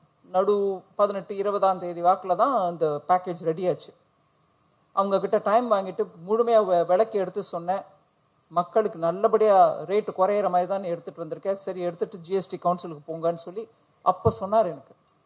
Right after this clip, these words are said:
அதுக்கப்புறம் தான் ஜி எஸ் டி கவுன்சிலுக்கு போறதுக்கு முன்னாடி சட்ட ரீதியா இதை எப்படி பிரிச்சு பாகுபாடு பண்ணி அவங்களுக்கு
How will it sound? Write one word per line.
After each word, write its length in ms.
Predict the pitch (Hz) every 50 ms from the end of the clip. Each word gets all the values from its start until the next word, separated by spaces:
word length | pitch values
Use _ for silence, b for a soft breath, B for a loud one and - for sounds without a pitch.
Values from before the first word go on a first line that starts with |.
| _ _ _ _ _ _ _ _ _ _ _ _
அதுக்கப்புறம் 680 | _ 170 190 220 277 277 - 254 254 254 285 294 294 285
தான் 160 | 311 320 294
ஜி 120 | 214 254
எஸ் 160 | 262 254 254
டி 100 | - 254
கவுன்சிலுக்கு 440 | 233 - 233 233 226 226 208 - _
போறதுக்கு 340 | 214 233 233 220 226 190 214 202
முன்னாடி 120 | 202 220
சட்ட 420 | 220 214 - 214 208 - - 262 254
ரீதியா 140 | 247 233
இதை 320 | 233 208 226 233 233 220 196
எப்படி 260 | 196 180 - 220 214
பிரிச்சு 500 | 208 - 220 220 220 220 220 - - 226
பாகுபாடு 720 | 220 226 - 208 220 220 208 214 214 202 202 196 190 190
பண்ணி 280 | 190 196 196 196 214 214
அவங்களுக்கு 600 | 190 185 196 214 254 226 - 220 208 - -